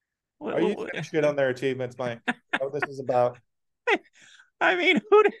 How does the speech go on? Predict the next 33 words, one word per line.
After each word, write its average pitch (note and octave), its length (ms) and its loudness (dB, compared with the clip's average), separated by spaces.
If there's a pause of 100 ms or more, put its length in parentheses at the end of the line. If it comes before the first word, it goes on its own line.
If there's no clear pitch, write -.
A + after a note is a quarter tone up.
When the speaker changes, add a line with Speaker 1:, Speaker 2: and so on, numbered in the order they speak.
Speaker 2:
I G#3 60 -4
don't A#3 120 2
know. G3+ 180 6
I've - 80 4
never E3+ 220 4
Speaker 1:
who B2 100 -6
the - 400 -6
Speaker 2:
seen G4 180 4
it. A#3+ 120 4
Speaker 1:
hell G#3+ 440 6
organized F#3+ 640 4
a D3+ 100 -4
Hall A3 320 2
of F#3+ 160 -2
Fame D3+ 640 -6 (580)
Speaker 2:
I - 100 -4
think G#3 120 2
it's G3 80 2
Speaker 1:
for, E3 80 0
Speaker 2:
nice. G#3+ 300 2
Speaker 1:
for F#3+ 260 0
a E3+ 60 6
softball D#3+ 760 -2
league? A#2+ 300 -10 (640)
Speaker 2:
I A#2 100 -2
think D3 160 0
it's D#3 140 -4
nice. F3 460 -6 (1200)
I F3+ 60 -4
think C#3 180 -2
it's - 120 -8
cool. E3+ 360 0 (640)
Speaker 1:
<laughs> - 400 -20